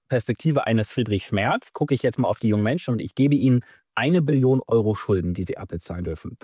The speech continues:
Ich gebe ihnen ein Rentensystem, in das sie massiv Geld einzahlen sollen, ohne gesichert später etwas selber zu haben. Ich hinterlasse ihnen die Folgen des Klimawandels, die immer wieder weiter hinten angestellt werden. Und ich habe jetzt jahrelang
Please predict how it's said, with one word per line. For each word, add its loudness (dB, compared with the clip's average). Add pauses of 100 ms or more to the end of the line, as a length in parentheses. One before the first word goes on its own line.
(200)
Ich 0
gebe 2
ihnen 2
ein 2
Rentensystem, -2 (200)
in -4
das 0
sie 0
massiv 0
Geld 0
einzahlen -2
sollen, 2 (100)
ohne 4
gesichert 0
später -4
etwas -6
selber 0
zu -12
haben. -12 (380)
Ich -4
hinterlasse 0
ihnen 2
die 2
Folgen 2
des 0
Klimawandels, 0
die -8
immer 2
wieder 2 (260)
weiter 0
hinten -12
angestellt -2
werden. -2 (280)
Und 0 (500)
ich -8
habe 0
jetzt 0
jahrelang 0